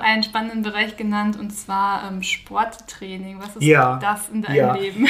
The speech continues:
Speaker 2: Ich hab's, ich hab's so ein bisschen, ähm, allgemein gehalten, aber ich kann das gerne genauer erzählen. Also es geht ums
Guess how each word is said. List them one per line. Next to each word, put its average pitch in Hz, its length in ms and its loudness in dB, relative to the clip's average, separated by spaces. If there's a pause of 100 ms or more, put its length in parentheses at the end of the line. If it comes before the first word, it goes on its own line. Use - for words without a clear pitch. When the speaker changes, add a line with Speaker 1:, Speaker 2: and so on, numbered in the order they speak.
(120)
Speaker 2:
Ich 151 180 8
hab's, 220 280 6
ich 160 160 2
hab's 160 180 2
so 160 80 6
ein 147 100 6
bisschen, 151 460 -2
ähm, 123 400 -4
allgemein 135 580 -4
gehalten, 170 500 0
aber 135 160 -6
ich 127 100 -10
kann 135 160 -6
das 139 200 0
gerne 143 600 0
genauer 135 420 2
erzählen. 151 600 2
Also 127 160 -6
es 127 100 -8
geht 147 200 -6
ums 123 240 -8